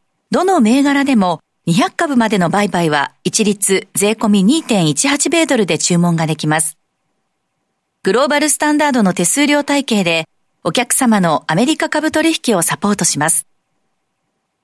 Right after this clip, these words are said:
取引可能なアメリカ株銘柄はおよそ七千銘柄となっております。また、業界初のアメリカ株二十四時間取引が可能。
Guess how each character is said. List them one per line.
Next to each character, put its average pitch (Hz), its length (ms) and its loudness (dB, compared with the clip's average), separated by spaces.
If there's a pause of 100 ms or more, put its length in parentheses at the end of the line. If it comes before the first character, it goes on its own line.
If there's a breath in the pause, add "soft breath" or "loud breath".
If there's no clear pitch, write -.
(320)
取 370 200 2 (120)
引 359 80 0
可 294 140 0
能 285 200 2
な 277 200 0
ア - 20 -4
メ 202 120 2
リ 320 100 0
カ 330 100 -2
株 320 200 -4
銘 320 220 2
柄 220 200 2
は 175 240 0 (240 loud breath)
お 156 80 0
よ 180 140 2
そ 190 180 0
七 160 300 2
千 330 260 0
銘 339 160 2
柄 285 240 0
と 175 140 -2
な 180 100 0
っ 185 60 -4
て - 100 -6
お 156 80 0
り 147 80 -4
ま 147 140 0
す。 - 180 -6 (1400)
ま 202 120 -2
た、 226 220 -2 (260 loud breath)
業 220 220 0
界 339 280 -2
初 285 300 -2
の 214 260 0
ア 175 120 -2
メ 247 120 2
リ 311 120 -2
カ 302 120 -4
株 175 360 0
二 233 160 0
十 302 200 2
四 156 140 2
時 247 140 -4
間 339 240 -2
取 339 200 0 (160)
引 294 80 2
が 202 160 2
可 170 160 -4
能。 156 380 0